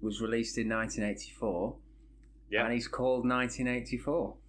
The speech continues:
Speaker 2: Oh, wow.
Speaker 1: Which is obviously based on George Orwell's novel, which came out in nineteen forty-eight. And the scene I'm gonna pick is the scene where Winston Smith, who's the main character, is arrested for, uh, I think, a,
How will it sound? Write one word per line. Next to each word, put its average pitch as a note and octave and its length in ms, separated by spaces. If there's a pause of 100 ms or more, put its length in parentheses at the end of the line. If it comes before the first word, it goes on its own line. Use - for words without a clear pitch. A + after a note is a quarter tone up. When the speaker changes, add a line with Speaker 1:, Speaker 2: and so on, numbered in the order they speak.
(520)
Speaker 2:
Oh, E3+ 140
wow. G#3+ 420
Speaker 1:
Which - 100
is A2+ 120
obviously A#2 400
based G#2+ 340
on G2+ 160
George A2 260
Orwell's A2+ 540 (220)
novel, E2 420 (460)
which G2 200
came G2 200
out F#2 120
in F#2+ 60
nineteen F#2 260
forty-eight. - 600 (200)
And B2 460 (420)
the C3 80
scene E3+ 720
I'm B2+ 100
gonna B2+ 140
pick A#2+ 340
is G#2 200
the G#2 40
scene A#2 420
where G#2 440 (220)
Winston C3 440
Smith, A#2 420
who's G2+ 300
the G#2+ 80
main G2+ 280
character, F#2+ 680 (220)
is G2+ 340
arrested G#2+ 760
for, G2+ 720
uh, F#2+ 460
I - 60
think, G#2 200
a, F2+ 160